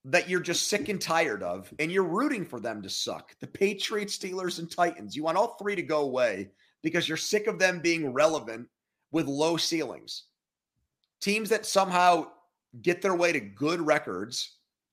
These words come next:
that have absolutely no shot at winning the Super Bowl.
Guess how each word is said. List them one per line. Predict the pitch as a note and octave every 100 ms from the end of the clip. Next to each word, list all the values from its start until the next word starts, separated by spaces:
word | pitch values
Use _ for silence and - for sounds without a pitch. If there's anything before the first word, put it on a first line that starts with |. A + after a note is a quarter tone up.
| _
that | D#3
have | D#3 -
absolutely | D3+ E3 G3 G3+ F3+ D#3 D3
no | B2 C3+ D#3+
shot | E3+ - D#3 C#3+
at | C3
winning | C3 A#2+
the |
Super | A2+ A2+ G2+ G2+
Bowl. | C2 B1